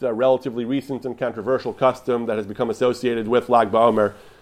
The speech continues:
The Arizal did that, he says, so clearly it's a legitimate minhag, he says, but how do we square this? Kol yamai tamati al zeh. All my life I have been, uh, disturbed and baffled by this, he says. Simcha mazu osa.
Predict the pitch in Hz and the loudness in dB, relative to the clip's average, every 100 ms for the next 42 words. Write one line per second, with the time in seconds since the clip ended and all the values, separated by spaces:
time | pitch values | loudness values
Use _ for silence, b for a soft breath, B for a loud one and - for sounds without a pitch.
0 | b 73 135 208 190 175 160 151 135 139 | b 0 4 6 6 8 4 4 2 2
1 | 131 107 95 - 151 185 156 104 - 85 | 2 0 -4 0 4 4 4 0 -6 -8
2 | 78 113 120 117 190 254 202 180 151 113 | -4 -2 -2 2 4 4 2 -2 0 0
3 | - - 101 - b b b 127 180 180 | -4 -4 -4 -4 b b b 0 2 0
4 | 175 208 208 170 - - b b b b | 4 4 4 2 -2 -20 b b b b
5 | _ _ _ _ - 180 190 160 190 160 | _ _ _ _ 6 8 10 8 6 2
6 | 127 107 127 190 160 151 127 123 117 101 | 0 -2 0 0 0 -2 -2 -2 -2 -2
7 | - - 147 151 117 131 147 127 - 98 | -8 -4 0 0 2 4 4 2 -4 -6
8 | 95 90 82 95 95 92 92 90 87 82 | -4 -6 -6 -8 -8 -10 -8 -6 -8 -8
9 | 80 - 185 185 143 92 95 123 165 170 | -12 -4 2 4 4 0 0 4 4 2
10 | 147 139 139 135 113 127 104 90 b b | 0 0 0 -2 -2 -2 -2 -6 b b
11 | b - 190 196 147 123 95 92 92 160 | b 0 2 2 2 2 0 -2 4 4
12 | 175 139 110 | 4 2 0